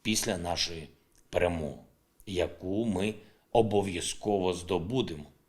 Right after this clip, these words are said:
і обов'язково приберемо словосполучення «тимчасово окуповані» щодо нашої землі, яка стане назавжди звільненою, як би не було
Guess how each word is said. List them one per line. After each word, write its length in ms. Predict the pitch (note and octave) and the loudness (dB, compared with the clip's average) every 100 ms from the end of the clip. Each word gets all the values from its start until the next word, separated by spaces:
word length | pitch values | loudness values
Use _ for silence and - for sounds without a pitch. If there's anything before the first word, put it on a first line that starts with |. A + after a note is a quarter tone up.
| - | -2
і 120 | A#2 | 0
обов'язково 1080 | A2+ A#2 G2+ F#2+ F#2 E2+ - G#2 G2+ F#2 F2+ - _ _ _ _ _ _ | 2 0 0 0 0 -2 -2 -2 0 0 -2 -12 _ _ _ _ _ _
приберемо 760 | C#3 C#3 B2 C3+ A#2 G#2+ G2 | 6 8 8 8 10 8 6
словосполучення 1120 | F2 G#2+ G2+ F#2 - F2+ F2+ C#3 - A2 G#2 E2+ - _ _ | 2 2 2 0 -2 -2 2 2 4 4 2 0 -8 _ _
«тимчасово 880 | - G2+ E2+ - - - B2 A2 G2+ - - _ | -2 -2 0 -4 -4 -2 0 0 -4 -10 -20 _
окуповані» 840 | - - F#2 - F2+ F#2 D#2+ D#2+ D#2 _ _ _ _ _ | -8 -8 -10 -4 -4 -2 -6 -10 -16 _ _ _ _ _
щодо 440 | - - F#2+ E2+ | -4 -2 0 -2
нашої 400 | E2 E2+ - E2+ | -2 -2 -2 -4
землі, 420 | D#2 D#2+ E2 D2+ D2+ | -8 -8 -8 -8 -8
яка 320 | D2+ D#2+ D2 - _ | -8 -8 -10 -14 _
стане 460 | - - G2 F2+ D2+ - _ | -4 0 2 0 -6 -16 _
назавжди 840 | F2 E2+ D#2+ D#2 D2 C#2+ F2+ G#2 A#2 - - _ | -2 -2 -2 -8 -8 -6 -4 -4 -4 -12 -20 _
звільненою, 800 | F2 - G2+ G#2 E2 D2+ C#2+ - - _ _ _ - | -4 -2 0 0 0 -6 -10 -18 -20 _ _ _ -12
як 400 | E2 F#2 F#2 G2+ | 0 4 4 2
би 140 | A2+ A2+ - - | -4 -6 -16 -10
не 140 | F2+ | -8
було 420 | D#2+ D2 D#2 F2 | -6 -6 -6 -8